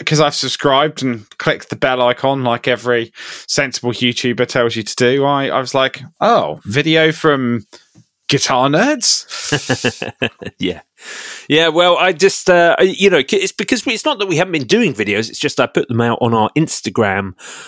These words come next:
Speaker 2: um, just because I like the format on Instagram, but I kinda got bored with the vertical videos, and I thought, "Well, if I just do them horizontal, you can put them out on YouTube as well as Instagram, and no one really cares. You can put your phone on the side,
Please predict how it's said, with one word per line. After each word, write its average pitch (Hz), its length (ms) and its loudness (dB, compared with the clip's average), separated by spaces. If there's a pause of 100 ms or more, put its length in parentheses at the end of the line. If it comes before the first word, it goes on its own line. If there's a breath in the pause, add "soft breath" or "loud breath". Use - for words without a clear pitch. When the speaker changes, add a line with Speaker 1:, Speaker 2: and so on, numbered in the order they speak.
(180 loud breath)
Speaker 2:
um, 104 720 0 (1000)
just 107 580 -4 (120)
because 110 320 -2
I 98 120 0
like 101 340 -2
the - 60 -4
format 117 360 0
on 117 120 0
Instagram, 151 720 0
but 208 200 2 (360 loud breath)
I 143 60 -6
kinda 220 280 0
got 113 240 -4
bored 131 300 4
with 107 180 -4
the 107 80 -2
vertical 104 500 0
videos, 95 600 0
and 120 100 0
I - 20 -2
thought, 139 220 0
"Well, 180 180 0
if - 140 -4
I 185 80 2
just - 320 -2
do 120 160 0
them 98 180 -2
horizontal, 110 640 0
you 107 140 -2
can - 160 -10
put - 240 -6
them 104 140 -8
out 107 180 -6
on 101 160 -8
YouTube 104 460 -8
as 92 120 -8
well 92 160 -8
as 92 120 -8
Instagram, 98 640 -8
and 113 100 -4
no 135 100 0
one 92 160 -6
really 82 280 -8
cares. - 400 -10
You - 80 -20
can 117 100 -14
put - 200 -12
your 80 100 -14
phone 82 320 -14
on 80 100 -20
the 78 80 -20
side, 85 520 -10